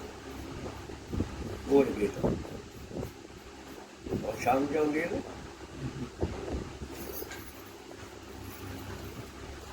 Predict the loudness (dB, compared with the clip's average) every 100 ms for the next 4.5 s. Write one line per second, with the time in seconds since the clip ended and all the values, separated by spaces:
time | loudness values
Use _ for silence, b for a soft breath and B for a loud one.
0 | 0 4 4 8 8 8 8 8 8 10
1 | 10 8 8 10 10 8 6 4 6 6
2 | 12 12 12 12 10 8 4 4 2 8
3 | 10 12 10 8 6 8 8 6 4 4
4 | 4 2 -2 -2